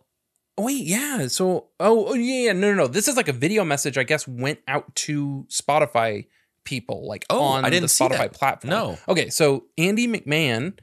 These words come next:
Speaker 1: not Andrew McMahon, but Andy McMahon on the Facebook, Jimmy Eat World Fans Facebook group,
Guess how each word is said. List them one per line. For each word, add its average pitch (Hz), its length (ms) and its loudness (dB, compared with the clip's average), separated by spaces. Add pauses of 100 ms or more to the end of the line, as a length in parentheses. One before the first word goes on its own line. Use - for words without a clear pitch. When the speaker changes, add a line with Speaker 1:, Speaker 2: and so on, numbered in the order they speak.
(160)
Speaker 1:
not 156 180 2
Andrew 185 280 2
McMahon, 107 360 -8
but 113 160 -4
Andy 147 200 -4
McMahon 123 360 -8
on 120 100 -10
the 113 60 -6
Facebook, - 540 -12 (180)
Jimmy 135 260 -6
Eat 120 60 -8
World 117 200 -4
Fans - 240 -10
Facebook - 320 -12
group, - 240 -12